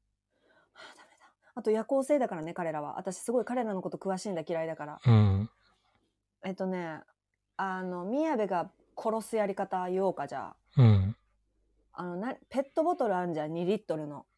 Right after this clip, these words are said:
Speaker 2: うん。
Speaker 1: あれの底を切っとくのね。
Speaker 2: うん。
Speaker 1: ほんで、こう、筒状にして、上はペットボトルのキャップは閉めとくの。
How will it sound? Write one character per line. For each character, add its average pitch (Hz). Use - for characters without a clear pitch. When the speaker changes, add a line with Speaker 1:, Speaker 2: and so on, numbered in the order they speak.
Speaker 2:
う 139
ん。 110
Speaker 1:
あ 247
れ 277
の 277
底 247
を 160
切 -
っ -
と -
く -
の 151
ね。 151
Speaker 2:
う 143
ん。 107
Speaker 1:
ほ 269
ん 262
で、 262
こ 254
う、 214
筒 262
状 269
に 269
し -
て、 196
上 240
は 262
ペ 220
ッ 208
ト 226
ボ 254
ト 240
ル 196
の 160
キ -
ャ -
ッ 233
プ 247
は 233
閉 254
め 214
と 147
く -
の。 -